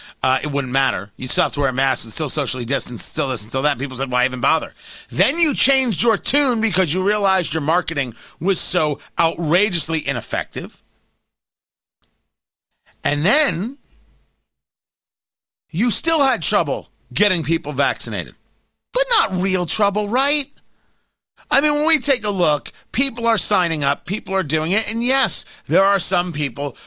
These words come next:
who feel strange about the vaccine, or some people who don't trust the vaccine, or some people, uh, they don't trust the government for nothing.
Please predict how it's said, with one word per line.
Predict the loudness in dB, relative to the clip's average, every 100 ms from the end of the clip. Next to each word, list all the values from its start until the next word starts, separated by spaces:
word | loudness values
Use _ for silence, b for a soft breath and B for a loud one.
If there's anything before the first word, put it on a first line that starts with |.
| B
who | -4
feel | -2 -2 0
strange | 0 0 0 0
about | 0 0
the | 0
vaccine, | -2 0 -2 -2 -2
or | -2
some | -4
people | -6 -4 -2
who |
don't | -2 -2
trust | -2 -2
the | -2
vaccine, | -2 -2 -2 -4
or | -2
some | 0 0
people, | 0 -2 -4 B B B
uh, | 0 0 B B
they | 0 2
don't | 2 0
trust | 0 0
the | -2
government | 0 2 0 -2
for | -2
nothing. | 0 0 0 -4